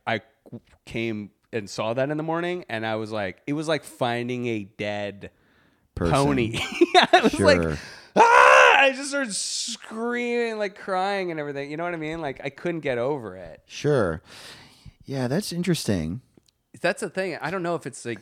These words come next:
Speaker 1: even just the mass that a dog takes up. It's more than a cat, and sometimes I, I think it's easier to be like, "He's, like, my little, he's my buddy.
Speaker 2: I
Speaker 1: He's
Speaker 2: mean,
Speaker 1: a
Speaker 2: that's the
Speaker 1: human.
Speaker 2: thing.
Speaker 1: He's a little tiny
Speaker 2: As much as
Speaker 1: human."
Speaker 2: I just said all the cynical things I just said, there is, like, an effect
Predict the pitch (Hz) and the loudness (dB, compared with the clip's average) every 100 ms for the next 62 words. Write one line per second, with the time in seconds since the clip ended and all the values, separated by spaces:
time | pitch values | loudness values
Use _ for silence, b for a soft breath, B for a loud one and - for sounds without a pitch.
0 | - 117 117 110 110 - 95 90 98 107 | -10 -10 -8 -8 -12 -10 -10 -8 -8 -6
1 | 113 - 104 95 - 92 107 113 101 92 | -8 -8 -6 -6 -6 -4 -4 -6 -10 -10
2 | - 98 87 _ 104 - 120 117 151 165 | -10 -8 -8 _ -18 -14 -10 -6 -4 -6
3 | 147 135 131 131 117 - 110 104 123 127 | -6 -6 -4 -2 -2 -4 -12 -10 -10 -6
4 | 151 123 110 _ 110 - - 117 117 - | -6 -6 -8 _ -14 -12 -10 -10 -10 -10
5 | 107 117 107 98 101 101 92 _ b b | -12 -10 -10 -10 -12 -12 -12 _ b b
6 | b b b b - - - - _ _ | b b b b -14 -12 -12 -18 _ _
7 | - - - 196 226 240 180 - _ - | -16 -14 -16 -12 -10 -10 -10 -14 _ -20
8 | - 233 - 175 226 233 175 120 _ - | -18 -18 -14 -10 -10 -10 -16 -20 _ -20
9 | B B B - 165 170 185 196 202 180 | B B B 0 4 6 4 4 2 2
10 | 165 151 - 233 - - - 240 151 139 | 2 0 -8 -12 -14 -14 -14 -12 -10 -4
11 | 165 180 165 120 113 123 104 101 92 - | -2 0 0 2 0 0 4 4 2 0
12 | 101 98 90 92 95 92 98 117 110 110 | -2 0 -2 0 0 -2 -2 0 2 2
13 | 104 110 117 165 160 - 110 110 101 - | 2 2 2 2 2 2 2 2 2 0
14 | 110 117 - | 0 0 -4